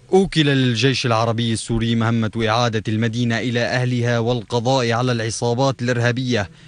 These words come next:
التي استباحت الحياة فيها. من هنا مباشرة تطل علينا مدينة عدرا بالكامل، كما نلاحظ هنا أصوات الاشتباكات من المحاور الأربعة التي اتخذها الجيش العربي السوري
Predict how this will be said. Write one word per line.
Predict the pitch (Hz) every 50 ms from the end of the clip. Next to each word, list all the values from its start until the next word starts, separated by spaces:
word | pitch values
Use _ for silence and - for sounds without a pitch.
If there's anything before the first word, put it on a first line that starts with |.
| - - - 120
التي | 120 113 110 107 - 113
استباحت | 104 - - 123 117 123 156 151 123 127 123
الحياة | - - 127 123 120
فيها. | 113 - 117 - 110 107 101 104 98 90 80 - - - - _ _ _ _ _ _ _ _ _ _ _ _ -
من | 135 160 175
هنا | 160 165 165 156 147
مباشرة | 143 143 123 135 143 135 - 139 127
تطل | 117 - 120 110 139 139 131
علينا | 123 117 113 123 131 143 139 131 123 120 117
مدينة | 117 120 120 135 139 131 123 -
عدرا | 117 107 117 113 123 123 131
بالكامل، | 123 123 113 - - 117 107 104 95 92 90 - _ _ - - _ _ _ -
كما | 160 160 151 147 139
نلاحظ | 139 139 139 147 131 117 135 127 107 127
هنا | 139 139 139 139 139 131 _ _ _ _ _ _ _ _ _ _ _
أصوات | 131 127 - 135 135 139 120 -
الاشتباكات | 120 107 - - 131 117 123 117 - - 139 143 147 147 135 - - - - _ _ _ _ _ _ _ _ _ _ _ _ _ _ _ _ _ _ _ _ _
من | 127 127 139 139
المحاور | 135 123 123 120 107 - 147 147 143 131 131 127
الأربعة | 123 131 - 143 143 127 117 117 113
التي | 120 131 135 123 - 120
اتخذها | 101 - - - 151 139 113 117 123
الجيش | 120 107 104 131 139 - -
العربي | 135 123 123 127 127 123 131 135
السوري | 131 - - - 123 110 107 101